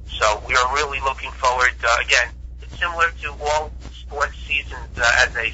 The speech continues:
say. The N F L is a full year, uh, project, so the day right after M V P finishes, we start planning for the following year. So we are really looking forward to, uh, to this coming year. And one more feature, we actually,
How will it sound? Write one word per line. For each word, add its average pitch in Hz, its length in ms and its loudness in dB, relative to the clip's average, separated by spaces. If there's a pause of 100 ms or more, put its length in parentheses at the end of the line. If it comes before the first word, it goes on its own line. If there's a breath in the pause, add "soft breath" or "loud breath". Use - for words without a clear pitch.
say. 113 300 2
The 123 160 0
N 127 80 6
F 123 160 2
L 123 200 6
is 110 100 -10
a 110 100 -10
full 135 220 -6
year, 113 260 0 (500)
uh, 107 540 2 (100)
project, 117 540 0
so 127 80 -10
the 117 140 -12
day 131 200 4
right 123 200 6 (100)
after - 260 0
M 123 160 4
V - 140 -12
P 123 280 -8 (280)
finishes, 127 560 -4
we - 60 -10
start 120 340 0 (160)
planning 120 240 0
for - 140 -12
the - 100 -10
following 120 400 2
year. 120 240 4 (480 loud breath)
So 120 220 -6
we 113 100 -2
are 110 160 -2
really 123 260 -6
looking 117 280 -12
forward 113 420 2 (840)
to, 117 140 -6
uh, 110 480 4 (960)
to - 60 -12
this - 200 -12
coming 113 240 -2
year. 127 140 6 (160)
And 120 100 2
one 135 260 4
more 131 180 0
feature, 135 380 -4
we 117 80 0 (100)
actually, 117 300 -2